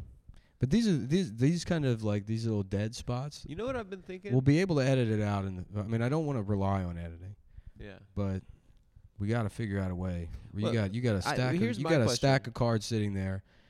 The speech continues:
Speaker 1: and everything you say off the card, don't read any of these, but anything you say off the card is like, whoever you're talking to,
Speaker 2: Yeah.
Speaker 1: they're
Speaker 2: Here's a
Speaker 1: like,
Speaker 2: good question.
Speaker 1: "Which one?"
Speaker 2: Condoms. Do you like them or do you love them?
Speaker 1: No, that's a dumb joke question.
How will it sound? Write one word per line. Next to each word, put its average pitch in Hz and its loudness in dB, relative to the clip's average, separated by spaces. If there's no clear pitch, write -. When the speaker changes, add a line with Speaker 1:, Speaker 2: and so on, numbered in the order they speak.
Speaker 1:
and 101 0
everything 127 2
you 127 2
say 117 0
off 104 -2
the 95 -8
card, 87 -4
don't 113 -2
read 101 0
any 90 -2
of 85 -4
these, 78 -8
but 98 -2
anything 127 2
you 113 0
say 117 0
off 101 0
the 95 -4
card 87 -2
is 92 -6
like, 87 -2
whoever 104 0
you're 95 0
talking 87 -6
to, 82 -10
Speaker 2:
Yeah. 107 -20
Speaker 1:
they're 87 -6
Speaker 2:
Here's - -4
a - -4
Speaker 1:
like, 85 -6
Speaker 2:
good 110 -18
question. 92 -20
Speaker 1:
"Which 104 0
one?" 92 -4
Speaker 2:
Condoms. 104 -4
Do - -10
you 107 -4
like 104 -4
them 127 -10
or 90 -6
do - -10
you 98 -12
love 95 -2
them? - -14
Speaker 1:
No, 113 4
that's 101 2
a 104 4
dumb 98 2
joke 92 -2
question. 98 -8